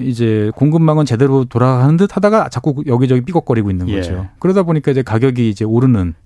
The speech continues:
Speaker 1: 이제
Speaker 2: 예.
Speaker 1: 이런 일들이 지속적으로 되고 있는 거죠.
Speaker 2: 아.
Speaker 1: 근데 이 와중에 또 일부 분야를 중심으로 해서는 아까 말씀드린 것처럼 인건비라든지
Speaker 2: 예.
Speaker 1: 이런 것들이 상승을 하면서 소비 여-, 여력이 또 많이 증가를 했죠.
Speaker 2: 예.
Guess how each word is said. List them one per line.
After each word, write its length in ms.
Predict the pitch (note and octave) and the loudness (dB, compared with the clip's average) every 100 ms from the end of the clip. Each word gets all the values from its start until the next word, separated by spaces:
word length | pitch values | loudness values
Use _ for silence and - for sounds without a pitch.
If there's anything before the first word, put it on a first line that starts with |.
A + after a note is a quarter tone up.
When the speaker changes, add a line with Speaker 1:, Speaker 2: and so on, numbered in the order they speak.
| _ | _
Speaker 1:
이제 180 | G2+ B2+ | -2 0
Speaker 2:
예. 20 | |
Speaker 1:
이런 200 | D#3+ G3 | 2 2
일들이 400 | D3+ A#2+ C#3 F3+ | 2 0 0 -2
지속적으로 800 | - C#3+ - _ _ - C#3+ C3 | -2 -4 -4 _ _ -2 -2 0
되고 220 | G#2+ G2+ | -2 -2
있는 200 | G2 F2+ | -2 -2
거죠. 380 | E2+ E2 G2+ E2 - | -6 -8 -8 -8 -10
Speaker 2:
아. 720 | F#2 F2 F2 F2 F2+ F2+ F2+ A#2+ | -12 -10 -10 -10 -10 -10 -8 -4
Speaker 1:
근데 180 | D#3 | 0
이 80 | F3+ | 2
와중에 480 | F3 C#3+ D3 F#3+ B3+ - - | 2 0 0 2 0 -4 -4
또 100 | D3+ | 0
일부 280 | F#3+ F#3+ F3+ | 0 0 0
분야를 300 | E3 D3 C#3+ | 0 0 0
중심으로 380 | B2+ A2 A#2+ | -2 -2 -2
해서는 200 | A2 C3+ G#2 | -2 -2 -4
아까 140 | - | -4
말씀드린 400 | F#2+ - G#2+ F#2+ | -6 -6 -10 -8
것처럼 400 | F#2+ - B2+ D#3 | -10 -8 -6 -4
인건비라든지 920 | D3 B2 C#3 A#2+ G#2+ F#2+ F2+ F#2 E3 A3+ | -4 -2 -2 -2 -2 -2 -6 -4 -4 -4
Speaker 2:
예. 100 | F2+ | -2
Speaker 1:
이런 140 | B2+ | 0
것들이 200 | C#3 B2 | 0 -2
상승을 360 | C3 F#3 F#3 E3+ | -4 -2 0 0
하면서 500 | D#3+ A#2+ G2+ D#3 F#2+ | 0 -2 -2 -4 -4
소비 320 | - G#3+ B3 F3+ | -6 -2 2 2
여-, 140 | B2 | 2
여력이 340 | A2 A2+ A#2 | 0 0 0
또 100 | A#2+ | -2
많이 420 | G#2+ F2+ G2 F#2 G2 | -6 -4 -4 -4 -8
증가를 420 | - A2 A2 G#2 | -6 -2 -2 -2
했죠. 440 | D#3+ - F#2 F2+ F#2 | -6 -6 -8 -6 -6
Speaker 2:
예. 380 | G2+ F#2+ F2 | -6 -6 -6